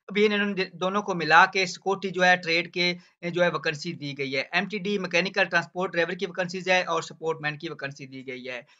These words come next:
यहाँ पे आप देख सकते हैं कि तमाम का एलिजिबिलिटी क्राइटेरिया दिया गया है। एरो ट्रेड के लिए आपका जो है वो एलिजिबिलिटी क्राइटेरिया क्या होना चाहिए, अ, पीएफएनडीआई के लिए आपका जो है एलिजिबिलिटी क्राइटेरिया क्या होना चाहिए, सिक्योरिटी ट्रेड के लिए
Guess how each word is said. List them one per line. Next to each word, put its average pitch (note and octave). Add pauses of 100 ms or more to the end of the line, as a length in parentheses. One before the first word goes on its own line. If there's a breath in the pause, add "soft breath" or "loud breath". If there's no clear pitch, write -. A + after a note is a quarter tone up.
(200 soft breath)
यहाँ D#3+
पे G#3+
आप G#3
देख G3+
सकते G#3
हैं G3+
कि -
तमाम F3
का G3
एलिजिबिलिटी F3
क्राइटेरिया E3+
दिया F#3
गया F#3
है। E3+
एरो F3
ट्रेड F3
के G3+
लिए F#3+
आपका F#3
जो F3+
है F3+ (200)
वो F#3
एलिजिबिलिटी F3
क्राइटेरिया E3+
क्या F3+
होना E3+
चाहिए, F3
अ, F3+ (220 loud breath)
पीएफएनडीआई E3+
के G3
लिए F#3+
आपका F#3
जो F3+
है F3+
एलिजिबिलिटी E3+
क्राइटेरिया F3
क्या F3
होना E3+
चाहिए, E3+
सिक्योरिटी F#3+
ट्रेड F3+
के F#3+
लिए F#3+